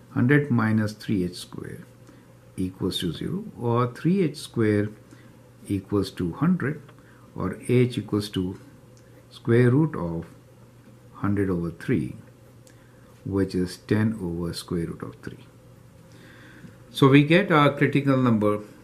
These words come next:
height as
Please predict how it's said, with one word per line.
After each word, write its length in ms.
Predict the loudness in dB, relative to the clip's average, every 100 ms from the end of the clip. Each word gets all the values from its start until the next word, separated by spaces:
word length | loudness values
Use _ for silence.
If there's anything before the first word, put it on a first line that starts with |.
| -20 -16
height 580 | -2 2 2 2 -2 -10 -20 -20 -20 -20 -20 -20 -20 -20 -20 -20 -20 -20 -8
as 540 | -2 2 2 0 -6